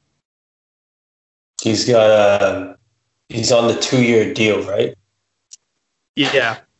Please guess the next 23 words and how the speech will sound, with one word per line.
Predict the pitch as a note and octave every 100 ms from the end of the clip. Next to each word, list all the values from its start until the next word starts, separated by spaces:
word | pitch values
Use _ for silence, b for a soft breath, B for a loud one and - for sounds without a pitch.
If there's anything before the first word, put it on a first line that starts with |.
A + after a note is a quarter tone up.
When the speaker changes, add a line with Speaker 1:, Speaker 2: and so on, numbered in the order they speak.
| _ _ _ _ _ _ _ _ _ -
Speaker 1:
Oh, | C3+ C3+ C3
man. | G#2+ G#2+ G#2 G2+ F#2 - _ _ _ _ _ _ _ _ -
Okay, | A#2+ A2+ B2+ A2 G2 -
I'm | A2 A2
still | - B2
thinking, | B2 C#3 C3+ A#2
like, | A2 -
smaller | - - A2+ G#2+ G#2+
market, | G2+ G2+ G2+ F#2 - - _ _ _
'cause | G#2
I | G#2+
don't | A#2+
know | A2+
if | A2
he | -
wants | G#2 G#2 G2+
to | - F#2+
<laughs> | - - - - _ - - - _ -
be | A2 G#2+
in | G2+
that | G#2 F#2+ G2
limelight, | G2+ G#2 G2+ F#2+ -
'cause, | A2 G#2+ - -